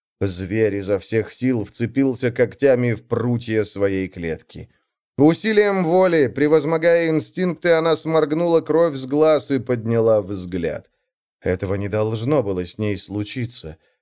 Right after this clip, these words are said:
Не так скоро. Вот зачем она привела с собой Феликса.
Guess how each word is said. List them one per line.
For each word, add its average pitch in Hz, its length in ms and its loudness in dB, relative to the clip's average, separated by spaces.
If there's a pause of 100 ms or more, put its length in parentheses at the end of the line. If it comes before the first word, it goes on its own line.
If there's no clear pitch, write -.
(140)
Не 165 180 4
так 190 360 0
скоро. 113 580 2 (500)
Вот 117 320 4
зачем 101 400 -2
она 98 140 -2
привела 104 400 -2
с - 80 -10
собой 107 380 -2
Феликса. - 640 -6